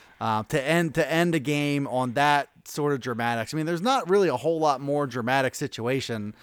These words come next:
than having to get a, a fourth down stop, you know, inside your own red zone, um, and to get an interception to, to seal the deal, um,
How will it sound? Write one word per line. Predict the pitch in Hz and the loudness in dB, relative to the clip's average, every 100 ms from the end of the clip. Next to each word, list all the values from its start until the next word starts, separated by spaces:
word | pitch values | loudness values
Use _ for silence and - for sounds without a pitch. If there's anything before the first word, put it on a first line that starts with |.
| - - | -20 -10
than | 143 147 | -4 4
having | 151 147 | 4 4
to | 147 | 0
get | 147 | -2
a, | 135 131 110 | -2 -4 -4
a | 127 120 | -6 -6
fourth | - - 160 160 - | -8 -4 -2 -2 -2
down | 147 139 135 | 0 0 0
stop, | 127 - 123 120 113 - _ - - - | -4 -4 0 2 2 -2 _ -20 -16 -6
you | 135 | -2
know, | 135 | -2
inside | 117 160 165 - 143 139 131 | 0 0 0 0 2 2 0
your | 131 127 | -2 0
own | 123 117 | -2 -2
red | 120 123 110 | 0 -2 -2
zone, | 120 117 117 113 - - - 120 | -4 -2 -2 -6 -8 -16 -12 -2
um, | 117 113 113 | 0 0 0
and | 139 143 | -4 -4
to | |
get | 143 165 | 0 2
an | 160 | 2
interception | 139 151 151 - 139 131 - 127 | 0 -2 -2 0 0 0 -2 -4
to, | 117 | -4
to | 110 - 107 | -4 -6 -6
seal | - 156 147 | -6 -2 0
the | 127 | 0
deal, | 123 127 127 123 113 104 - - - | -2 -2 0 0 -2 -4 -14 -20 -8
um, | 113 110 113 123 | -2 0 0 -2